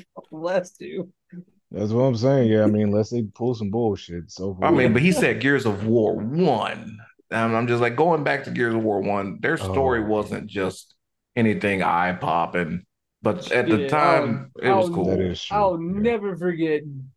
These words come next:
Speaker 1: me and Xander dying on fucking insane mode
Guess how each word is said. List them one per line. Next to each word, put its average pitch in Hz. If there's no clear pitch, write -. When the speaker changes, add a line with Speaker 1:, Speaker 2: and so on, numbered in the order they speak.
Speaker 1:
me 170
and 156
Xander 139
dying 143
on 127
fucking 135
insane 127
mode 117